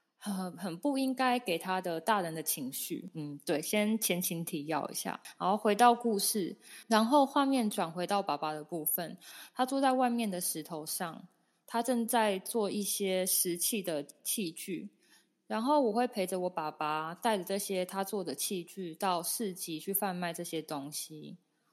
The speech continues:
我会看着来来往往的人，穿着披披挂挂的衣物，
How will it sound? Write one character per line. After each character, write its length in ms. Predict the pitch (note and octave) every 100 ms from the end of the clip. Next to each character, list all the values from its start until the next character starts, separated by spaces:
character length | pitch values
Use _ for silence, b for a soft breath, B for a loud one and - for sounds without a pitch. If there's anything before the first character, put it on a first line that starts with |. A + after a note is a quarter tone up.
| _
我 100 | G3+
会 160 | G3+ C4+
看 240 | C4+ B3+
着 140 | G3+ F3+
来 160 | F3+
来 120 | F3+
往 160 | F#3 F3+
往 180 | F#3 E3
的 140 | D#3 D3+
人， 420 | D3+ C#3+ C#3+ D3+
穿 240 | - G#3+
着 140 | G#3+ F#3
披 180 | - F#3
披 140 | F#3+
挂 160 | G3+ F3+
挂 220 | F3+ D#3+
的 120 | -
衣 260 | - D3+ D#3 -
物， 180 | D#3+